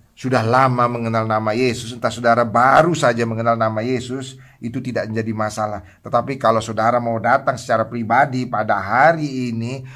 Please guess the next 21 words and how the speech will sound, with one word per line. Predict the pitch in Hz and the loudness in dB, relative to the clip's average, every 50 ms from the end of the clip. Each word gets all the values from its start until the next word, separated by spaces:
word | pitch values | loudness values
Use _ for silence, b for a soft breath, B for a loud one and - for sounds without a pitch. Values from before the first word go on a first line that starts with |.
| B B B | B B B
untuk | 120 107 120 117 - | -14 -12 -12 -10 -8
percaya | - - - - - 135 165 190 220 233 226 214 - | -8 -10 -10 -8 0 4 8 8 8 8 8 6 4
kepadanya | - 160 170 156 143 143 135 135 139 139 135 131 | 4 4 4 4 4 4 2 2 2 -2 -2 0
dan | 123 120 123 135 | 0 -2 0 0
minta | 180 233 262 254 - 240 196 185 | -2 -2 -2 2 2 4 6 6
ampun | 180 165 160 165 165 165 | 4 4 2 -4 -2 -4
atas | 143 - - - 135 | -4 -6 -6 -8 -8
dosa-dosa | 135 131 131 131 120 127 113 113 120 117 113 113 - | -8 -6 -6 -8 -8 -8 -10 -10 -10 -12 -12 -12 -16
saudara | - - 113 120 123 127 131 156 160 165 151 B B B B - | -14 -6 0 2 4 4 4 4 0 0 -2 B B B B -4
dan | 131 131 131 | -2 -2 -2
menerima | 123 120 120 127 151 214 262 277 294 294 269 254 185 | -2 -4 -2 2 2 2 2 4 4 4 4 4 2
dia | 165 160 143 135 | 2 2 2 2
sebagai | 123 - 135 127 127 117 104 113 117 117 | 0 -2 -2 2 2 2 2 2 -8 -8
Tuhan | - 180 147 131 120 | -6 -6 -4 -4 -2
dan | 117 117 113 | -2 -4 -4
Juru | 117 120 123 | -4 -6 -6
Selamat, | 120 123 143 143 135 131 131 127 127 135 | -6 -2 2 2 2 4 2 0 -4 -4
Anak | - 120 135 170 202 220 214 208 - | -2 0 4 4 4 4 4 2 2
Allah | 190 180 170 160 | 2 2 2 2
yang | 151 143 135 | 0 -2 -6
hidup, | 139 151 151 | -6 -8 -10